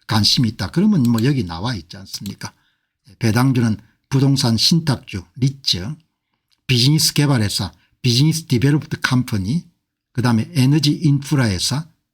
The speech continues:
그다음에 뭐 브리티시 타바코나 이런 담배 회사, 알트리아, 엠오, 그다음에 아메리칸 타바코, 비티아이, 이런 회사들은 대개 한 팔 프로 이렇게 줄 겁니다. 칠 에서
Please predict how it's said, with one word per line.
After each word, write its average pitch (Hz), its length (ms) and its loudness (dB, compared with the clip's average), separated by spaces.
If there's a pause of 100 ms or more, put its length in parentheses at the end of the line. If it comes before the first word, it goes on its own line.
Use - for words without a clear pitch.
(140)
그다음에 135 360 2
뭐 110 340 0 (460)
브리티시 135 640 0
타바코나 107 680 -2 (1160)
이런 110 280 0
담배 107 360 2
회사, 90 380 -4 (560)
알트리아, 123 760 0 (220)
엠오, 110 560 2 (840)
그다음에 107 720 0 (300)
아메리칸 131 580 2
타바코, 113 540 -2 (180)
비티아이, 117 680 -2 (220)
이런 151 200 2
회사들은 113 400 0
대개 104 340 -4 (160)
한 113 260 -2
팔 185 260 -2
프로 180 180 2
이렇게 135 240 -2
줄 - 180 -12
겁니다. 117 340 -4
칠 - 240 -2
에서 110 200 -4